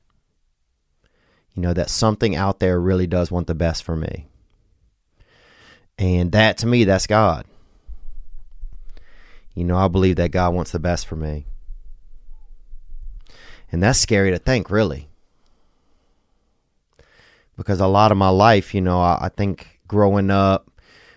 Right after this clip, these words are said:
and, you know, just in my, and I'm not, and, uh, look, I'm not feeling sorry for myself right now. Pe-, I'm not being hard on myself. I'm just trying to share my feelings and talk on something. Um,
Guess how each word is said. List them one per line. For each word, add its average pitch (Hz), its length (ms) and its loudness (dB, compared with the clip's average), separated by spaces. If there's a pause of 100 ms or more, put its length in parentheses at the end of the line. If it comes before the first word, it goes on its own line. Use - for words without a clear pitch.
(140)
and, 98 220 -2
you 139 80 2
know, 107 120 4
just 98 220 -2
in 104 80 4
my, 98 260 2
and 101 120 0
I'm 120 80 2
not, 151 240 2
and, 113 120 0
uh, 117 40 2
look, 127 220 2
I'm 123 100 2
not 143 240 4
feeling 135 300 4
sorry 127 360 4
for 143 120 -4
myself 135 420 2
right 139 160 4
now. 139 320 2
Pe-, - 220 -4
I'm 107 120 0
not 107 160 2
being 131 140 0
hard 110 320 4
on 117 80 2
myself. 101 600 2 (340)
I'm 92 120 -6
just 101 140 -4
trying 110 180 2
to - 260 -4
share 104 380 0
my 92 140 -2
feelings 95 720 -2 (600)
and 90 320 -4
talk 123 320 2
on 82 140 -4
something. - 420 -10 (1400)
Um, 80 680 -6